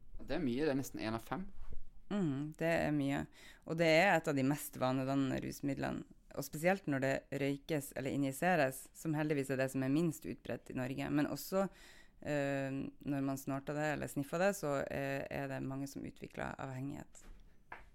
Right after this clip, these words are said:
Speaker 1: Du har jo studert bruken av kokain. Har det, bruken endret seg noe de senere årene, vet du?
Speaker 2: Vi har gjort utelivsstudien i Oslo i to tusen og fjorten og i to tusen og sytten.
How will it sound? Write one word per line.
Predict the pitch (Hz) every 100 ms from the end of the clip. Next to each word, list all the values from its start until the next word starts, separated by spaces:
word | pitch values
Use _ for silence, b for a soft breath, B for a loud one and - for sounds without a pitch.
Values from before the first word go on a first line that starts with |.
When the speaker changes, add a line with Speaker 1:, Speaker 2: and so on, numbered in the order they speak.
| -
Speaker 1:
Du | 151
har | 147
jo |
studert | 143 120 123 120 127
bruken | 110 110 110
av | 104
kokain. | 104 104 104 101
Har | 104 127
det, | 127 92 50 50 50 - -
bruken | 110 113 120 120 110
endret | 98 101 113 - 190
seg | 196
noe | 185 131 92 85 82
de | 90 107
senere | - 110 107
årene, | 120 165 113
vet | -
du? | - - - b b b b b b b -
Speaker 2:
Vi | 180
har | 175 180
gjort |
utelivsstudien | - 147 156 156 - 170 143 127 -
i | 143 135
Oslo | 139 - 147
i |
to | 131 143
tusen | - 127
og | 123
fjorten | 147 - 208 226 214
og | 143
i |
to | 143 151
tusen | 147 - 131
og |
sytten. | - 127 - -